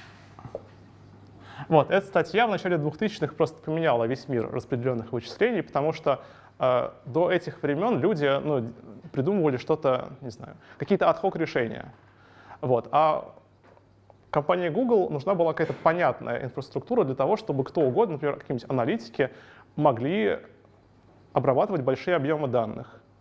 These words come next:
И чтобы они не думали про то, что машины отказывают, диски разрушаются, что нужно перезапускать какие-то вычисления, что нужно их физически параллелить, разбивать данные. Вот все, что вы любите делать руками,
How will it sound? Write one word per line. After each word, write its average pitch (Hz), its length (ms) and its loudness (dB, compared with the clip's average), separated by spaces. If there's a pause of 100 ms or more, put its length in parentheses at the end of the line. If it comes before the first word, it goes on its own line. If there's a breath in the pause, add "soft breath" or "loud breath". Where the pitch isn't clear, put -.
(180 loud breath)
И - 40 -2
чтобы 185 300 2
они 185 100 2
не 202 100 0
думали 170 300 2
про 143 160 -2
то, 135 140 0
что - 160 -8
машины 131 360 0
отказывают, 151 760 0
диски 131 360 -2
разрушаются, 135 920 0 (320 loud breath)
что - 200 -4
нужно 127 300 0
перезапускать 127 500 -4
какие-то 123 280 -2
вычисления, 170 500 0
что - 140 -8
нужно 135 160 -2
их 127 80 -4
физически 127 400 -8
параллелить, 131 520 0
разбивать 117 380 0
данные. 131 460 -2 (320 loud breath)
Вот 135 140 -2
все, - 140 0
что 139 160 -4
вы 131 40 2
любите 127 240 0
делать 127 240 -2
руками, 202 400 0